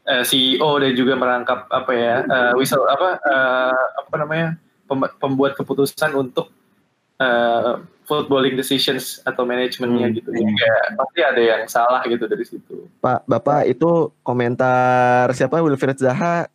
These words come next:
Speaker 3: salah mismanagement, gimana saya, Pak? Gnabry, Pak, juara champion tuh kemarin.
Speaker 2: <laughs>
Speaker 3: Lebih sedih lagi, Pak.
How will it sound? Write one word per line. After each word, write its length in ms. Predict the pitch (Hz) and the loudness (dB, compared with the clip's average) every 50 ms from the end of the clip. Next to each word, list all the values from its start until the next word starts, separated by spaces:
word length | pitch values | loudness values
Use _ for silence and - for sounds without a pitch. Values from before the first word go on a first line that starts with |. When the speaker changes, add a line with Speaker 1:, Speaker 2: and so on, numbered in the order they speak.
| _ _ _ - | _ _ _ -6
Speaker 3:
salah 240 | - 131 135 135 135 | -2 0 0 0 0
mismanagement, 640 | 135 143 139 - - 139 135 139 135 139 185 185 | -2 -4 -2 -2 -2 0 0 0 -2 -2 -4 -2
gimana 240 | 160 143 135 139 135 | -2 0 0 0 0
saya, 320 | 139 - 156 160 175 180 - | 0 0 0 0 0 0 0
Pak? 160 | 208 196 165 | 0 0 0
Gnabry, 480 | 147 143 143 151 156 151 175 185 180 | 0 0 0 -2 0 0 0 0 0
Pak, 160 | 220 214 160 160 | 0 0 2 2
juara 160 | 151 156 160 | 4 2 2
champion 400 | 160 180 190 202 226 247 220 185 | 2 0 0 0 2 0 0 2
tuh 160 | 160 160 127 | 0 0 0
kemarin. 320 | - - 127 123 123 123 | 0 2 2 2 2 2
Speaker 2:
<laughs> 1700 | 123 233 208 269 285 240 214 - 349 370 - 359 370 359 - 208 180 - 196 202 165 156 175 170 160 156 - - - 415 415 403 - - | 2 2 2 2 2 2 2 2 0 0 2 0 0 0 2 0 0 0 0 -2 -2 -2 -2 -2 -2 -2 -2 0 0 2 2 2 2 2
Speaker 3:
Lebih 220 | 202 190 196 214 151 | 2 4 2 2 2
sedih 320 | 233 214 180 185 196 185 | 2 2 2 4 4 4
lagi, 320 | 208 214 226 - 190 190 190 | 4 2 2 0 0 -2 0
Pak. 240 | 180 143 135 - | 2 2 0 0